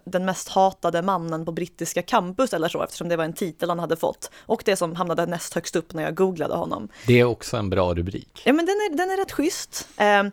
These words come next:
Speaker 1: och, eh, Joanna Williams, som har skrivit i Spiked en del och som, eh, slutade vid, alltså, alltså hon, hon lämnade akademin för att kunna skriva en bok om feminism, eftersom hon upplevde att hon inte kunde vara kritisk mot den,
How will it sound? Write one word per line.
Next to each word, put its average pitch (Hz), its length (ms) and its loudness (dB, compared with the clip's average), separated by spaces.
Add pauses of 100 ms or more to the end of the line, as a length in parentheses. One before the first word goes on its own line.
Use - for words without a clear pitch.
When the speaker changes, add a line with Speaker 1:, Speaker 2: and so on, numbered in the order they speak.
(100)
Speaker 1:
och, - 400 0
eh, 220 220 4 (120)
Joanna 214 400 2
Williams, 104 440 0
som 190 120 -4
har 185 80 0
skrivit 202 640 -2
i 170 300 0
Spiked 170 420 0
en 175 100 2
del 156 240 2
och - 120 -4
som, 160 340 -4 (420)
eh, 175 220 6
slutade 190 720 0
vid, 165 520 -6
alltså, 165 440 0 (420)
alltså - 180 0
hon, 185 240 0
hon 202 160 0
lämnade 202 320 4
akademin 190 520 0
för 175 100 -4
att 170 100 -4
kunna 175 140 -4
skriva 180 320 -2
en 170 80 0
bok 170 180 2
om 165 100 -4
feminism, 180 580 0
eftersom 180 280 -4
hon 165 120 -4
upplevde 160 360 0
att 165 80 -4
hon 170 100 -6
inte 170 180 -4
kunde 156 260 -6
vara 160 100 -6
kritisk 196 540 -4
mot 160 160 -8
den, 170 220 -2